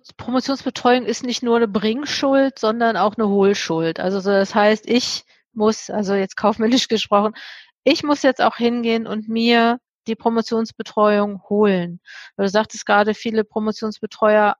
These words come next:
haben das oder Betreuende haben das nicht gelernt. Und andererseits haben wir, oder sag ich mal, haben die Promovierenden auch nicht so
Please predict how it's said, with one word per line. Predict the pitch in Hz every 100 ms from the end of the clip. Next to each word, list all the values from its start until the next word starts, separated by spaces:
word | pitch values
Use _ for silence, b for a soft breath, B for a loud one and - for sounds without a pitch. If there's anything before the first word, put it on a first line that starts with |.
| -
haben | 185 202 208
das | 208 -
oder | 196 196
Betreuende | 202 - 208 220 214 208 208 -
haben | 190 214 214
das | 202 226
nicht | 214 -
gelernt. | 196 190 196 247 359 - _ B B B -
Und | -
andererseits | 226 233 220 226 220
haben | 226 220
wir, | 214 233 233 226
oder | 208 208
sag | 214
ich | 208 -
mal, | 214
haben | 220
die | 220
Promovierenden | - 220 220 202 233 262 254 240
auch | 214 220
nicht | 233 247
so | 247